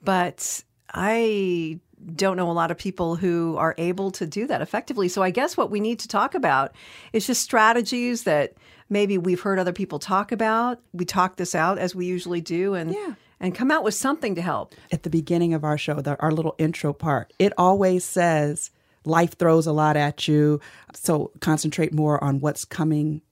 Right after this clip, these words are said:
Speaker 2: not what's coming at us, but what's coming from us."
Speaker 1: Exactly.
Speaker 2: That's our whole philosophy here. We wanna just make sure that, in this case, balance is such an important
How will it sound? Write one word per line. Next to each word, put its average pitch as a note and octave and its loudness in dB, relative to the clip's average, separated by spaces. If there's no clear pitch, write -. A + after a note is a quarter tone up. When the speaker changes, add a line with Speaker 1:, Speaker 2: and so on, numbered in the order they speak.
Speaker 2:
not F#3+ 2
what's - -4
coming D3+ 0
at C#3+ 0
us, C#3 -6
but - -4
what's D#3 -6
coming D#3 -2
from D#3+ 2
us." G#3+ -4
Speaker 1:
Exactly. F3+ -6
Speaker 2:
That's C#4+ 0
our E4+ 4
whole C4+ 2
philosophy B3+ -2
here. F3+ -2
We F#3+ -2
wanna F#3+ -4
just G3 -4
make F#3 -2
sure F#3 2
that, F3+ 2
in E3+ 4
this A3+ 4
case, D#3 -2
balance F#3 -2
is D#3+ -4
such - -4
an E3+ 0
important E3 -2